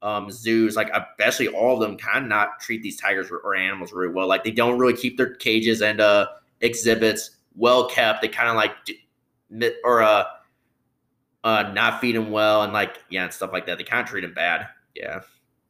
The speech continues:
I feel like the only one is, like, uh, Doc Antle. Like, he actually keeps them,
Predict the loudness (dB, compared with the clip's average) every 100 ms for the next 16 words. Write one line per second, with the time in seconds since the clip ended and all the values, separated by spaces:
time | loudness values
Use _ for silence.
0 | _ _ _ _ _ _ _ _ _ _
1 | _ _ _ _ 4 6 8 6 4 4
2 | 4 2 4 2 4 4 2 -2 -20 _
3 | -8 0 0 0 -2 -2 -2 -6 -8 -4
4 | -4 0 2 2 0 -6 -10 -14 -8 -4
5 | -4 -6